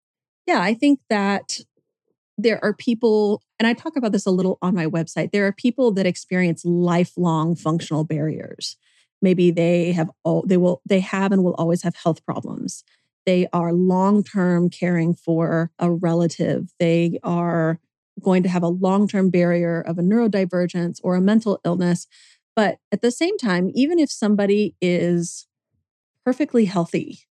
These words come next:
in their mind, body, emotions, relationships,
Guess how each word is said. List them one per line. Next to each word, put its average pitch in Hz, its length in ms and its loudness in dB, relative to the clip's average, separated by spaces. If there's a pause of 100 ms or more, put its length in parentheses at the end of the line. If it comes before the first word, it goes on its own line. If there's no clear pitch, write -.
(600)
in 196 160 4
their 175 220 2
mind, 175 540 4
body, 170 580 0
emotions, 165 640 2
relationships, 160 840 -4